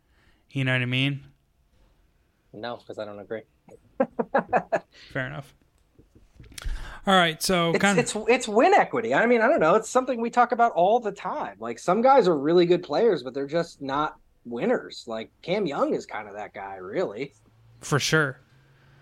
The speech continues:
Speaker 1: I mean,
Speaker 2: Like, you, you've made zero dollars betting Cam Young to win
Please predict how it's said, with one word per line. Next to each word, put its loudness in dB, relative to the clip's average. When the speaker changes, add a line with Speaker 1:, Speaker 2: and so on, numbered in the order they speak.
Speaker 1:
I 2
mean, 4
Speaker 2:
Like, 4
you, 4
you've 2
made 4
zero 4
dollars 4
betting -2
Cam -8
Young -4
to -4
win -2